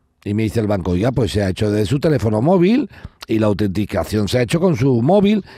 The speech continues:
"Sí, sí, pero yo no, que no, que yo no he sido, que eso me han". ¿Cómo detectamos, Antonio,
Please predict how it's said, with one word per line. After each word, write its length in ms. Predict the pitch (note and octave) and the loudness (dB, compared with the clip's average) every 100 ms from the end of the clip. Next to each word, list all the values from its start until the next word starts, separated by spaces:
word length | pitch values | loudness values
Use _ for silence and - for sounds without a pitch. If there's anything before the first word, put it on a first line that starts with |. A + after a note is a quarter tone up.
| - | -14
"Sí, 220 | - A#3+ | 0 2
sí, 160 | F#3 C#4+ | 4 4
pero 160 | G#3 B2 | 4 4
yo 140 | A2 | 2
no, 120 | A#2+ | 0
que 120 | B2 F#2 | -2 -2
no, 140 | A2+ | 0
que 100 | F#3+ | 2
yo 80 | C3+ | 2
no 80 | D3 | 0
he 40 | |
sido, 360 | - A#3+ A#3+ D#3 - - - | 2 2 2 0 -6 -20 -8
que 80 | G2+ | -4
eso 180 | B2+ | 0
me 140 | D#3+ D3+ | 2 2
han". 360 | D3 D3+ D3+ - _ _ _ - - _ _ - | 2 2 0 -6 _ _ _ -20 -20 _ _ 4
¿Cómo 280 | A3+ B3+ | 6 6
detectamos, 800 | B3 A3 G#3+ - - C3+ A#2+ G2+ | 4 4 2 0 -2 0 0 0
Antonio, 580 | B2 A2+ F#3+ E3+ G#2 | -2 0 2 2 0